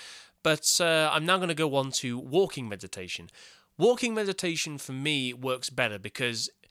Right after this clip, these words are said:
meditation practice and the object you choose, there's so many different types of meditation. I'm just choosing ones that I know, but there's all sorts of different levels and objects you can focus on. There's mantras, et cetera.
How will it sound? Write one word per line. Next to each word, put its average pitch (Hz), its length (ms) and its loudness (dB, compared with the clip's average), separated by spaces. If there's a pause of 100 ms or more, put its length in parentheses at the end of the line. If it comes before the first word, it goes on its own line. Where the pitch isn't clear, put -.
(680)
meditation 196 640 -2
practice 147 440 -2
and 135 100 -6
the 139 160 -8
object 165 460 -2
you 143 80 -6
choose, 120 640 -2
there's 156 240 -2
so 233 320 4
many 220 120 -4
different 180 280 -4
types 151 200 -4
of 139 60 -10
meditation. 117 580 -6
I'm 180 220 2
just 185 220 -2
choosing 147 680 -2 (380)
ones 156 320 2
that 135 100 0
I 156 200 4
know, 160 280 2
but 156 140 -8
there's 123 140 -4
all 151 160 2
sorts 139 340 0
of 127 80 -12
different 120 560 -8
levels 131 840 -2
and 104 160 -6 (140)
objects 135 460 0
you 127 80 -4
can 117 140 -14
focus 127 420 -4
on. 113 300 0
There's 98 180 -8
mantras, 120 760 -2
et - 100 -6
cetera. 113 480 -2